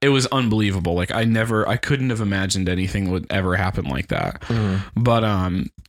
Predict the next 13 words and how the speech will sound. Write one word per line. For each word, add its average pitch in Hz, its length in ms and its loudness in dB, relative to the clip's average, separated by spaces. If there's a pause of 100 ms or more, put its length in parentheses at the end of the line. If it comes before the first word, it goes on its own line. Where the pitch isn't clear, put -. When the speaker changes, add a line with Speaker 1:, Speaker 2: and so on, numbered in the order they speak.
(160)
Speaker 1:
no, 143 220 2
I 123 80 4
remember 139 240 0
we 123 140 2
saw, 123 540 2 (120)
and, 131 200 0
but, 139 240 0
but 131 140 2
the 127 80 0
thing 170 240 0
that 160 100 0
I 139 120 2
noticed, 113 600 0